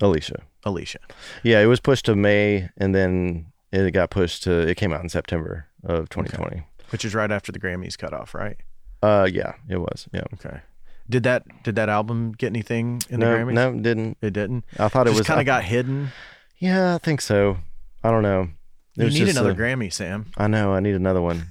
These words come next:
Speaker 2: <laughs>
Speaker 1: I gotta get that five spot.
Speaker 2: Yeah, one for the thumb.
Speaker 1: Exactly.
Speaker 2: Is what,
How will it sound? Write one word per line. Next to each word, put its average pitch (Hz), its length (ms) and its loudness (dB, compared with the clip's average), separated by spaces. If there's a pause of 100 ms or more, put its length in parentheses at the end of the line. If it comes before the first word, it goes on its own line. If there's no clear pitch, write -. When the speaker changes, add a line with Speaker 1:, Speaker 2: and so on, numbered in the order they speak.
(120)
Speaker 2:
<laughs> - 800 -10
Speaker 1:
I 165 60 -4 (600)
gotta 98 160 2
get 95 140 -2
that 87 180 2
five 92 360 2
spot. 82 320 -2 (180)
Speaker 2:
Yeah, 127 500 -4
one 127 260 0
for 127 120 -2
the 101 100 -4
thumb. 107 500 -2 (140)
Speaker 1:
Exactly. 90 580 0
Speaker 2:
Is 127 140 -2
what, 143 140 2